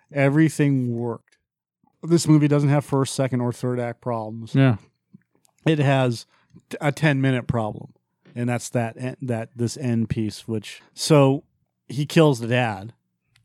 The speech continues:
Speaker 2: Well, the dad pretty much kills himself. He stands in front of a, he, he goes and runs in, in front of a fucking, a, you know, a, a
Speaker 1: Well,
Speaker 2: van.
Speaker 1: yeah, yeah, suicide. But the last part of the fight where she's stabbing him with,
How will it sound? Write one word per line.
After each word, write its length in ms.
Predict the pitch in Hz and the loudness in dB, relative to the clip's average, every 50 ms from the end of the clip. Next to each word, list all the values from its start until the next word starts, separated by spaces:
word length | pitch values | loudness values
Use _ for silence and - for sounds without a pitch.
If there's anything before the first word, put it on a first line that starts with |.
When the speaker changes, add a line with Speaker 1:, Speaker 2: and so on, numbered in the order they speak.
| _ _ _ _ _ _ - 156 160 - _ - | _ _ _ _ _ _ -12 -12 -12 -12 _ 2
Speaker 2:
Well, 200 | 156 160 160 151 | 4 4 6 4
the 80 | 151 | 4
dad 260 | 135 156 151 147 - | 4 4 4 4 4
pretty 160 | - 151 147 143 | 2 0 2 2
much 260 | 139 127 120 - - | 0 0 -2 -4 -2
kills 200 | - 147 131 113 | 0 0 0 2
himself. 480 | 117 107 - 127 120 113 107 - - - _ _ _ _ _ _ _ _ _ _ _ _ | -2 -2 0 0 0 0 0 -4 -8 -18 _ _ _ _ _ _ _ _ _ _ _ _
He 280 | _ - 143 127 120 113 | _ -2 -2 -2 -2 -6
stands 380 | - - - 147 139 127 117 | -8 -2 2 4 4 4 4
in 60 | 131 117 | 0 0
front 180 | - 131 127 120 | 2 0 0 2
of 100 | 110 113 | 0 0
a, 80 | 117 | 0
he, 180 | 123 123 123 117 120 | 2 2 0 0 0
he 120 | 123 120 | 0 2
goes 200 | 120 127 127 117 | 4 4 4 4
and 100 | 117 117 | 2 2
runs 220 | 120 120 117 113 110 | 2 2 2 2 0
in, 140 | 113 123 - | -4 -4 -4
in 100 | - 120 | -4 -6
front 220 | 117 - 123 117 113 | -2 0 0 0 0
of 60 | 107 | 0
a 120 | 107 104 | -2 -4
fucking, 540 | 104 - 110 104 110 104 104 107 110 131 139 - _ 285 262 | -4 -4 -4 -4 -2 -4 -4 -4 -6 -8 -10 -14 _ -10 -8
a, 40 | 147 - - - _ 311 294 | -8 -8 -8 -12 _ -12 -6
you 80 | 185 139 | -4 -2
know, 300 | 120 110 104 113 - - 196 | -2 -2 -4 -6 -8 -6 -4
a, 40 | 131 | -2
a 20 | |
Speaker 1:
Well, 260 | - 143 135 131 120 117 | 2 2 2 4 4 4
Speaker 2:
van. 320 | 123 120 117 110 110 110 | 4 4 4 2 0 -2
Speaker 1:
yeah, 60 | 120 120 117 107 98 98 98 | -4 -6 -4 -4 -6 -8 -10
yeah, 60 | 95 | -12
suicide. 600 | 92 - - 131 117 107 - - 104 98 101 101 98 | -12 -6 -2 -2 -2 -2 -4 -6 -10 -12 -12 -12 -12
But 160 | 104 101 - - _ _ _ _ _ _ _ - | -12 -14 -14 -18 _ _ _ _ _ _ _ -8
the 240 | 151 127 139 139 127 | 0 2 4 4 4
last 480 | 120 127 135 139 143 151 160 - - - | 4 4 4 6 6 4 4 2 0 -2
part 320 | - - 139 135 131 131 | 0 2 4 4 4 2
of 100 | 127 117 | 0 -2
the 80 | 117 110 | -4 -8
fight 420 | - - - 135 131 120 113 107 | -10 -6 -2 -2 -2 0 -2 -4
where 140 | 110 110 104 | -8 -10 -10
she's 220 | - - 123 110 | -6 -6 -6 -6
stabbing 520 | - - - 127 117 120 123 120 131 131 123 | -8 -8 -6 -4 -4 -2 -2 -4 -4 -4 -4
him 320 | 127 139 135 131 135 131 | -4 -4 -4 -6 -6 -4
with, 380 | 127 123 123 120 113 - - | -4 -2 -2 -4 -4 -8 -14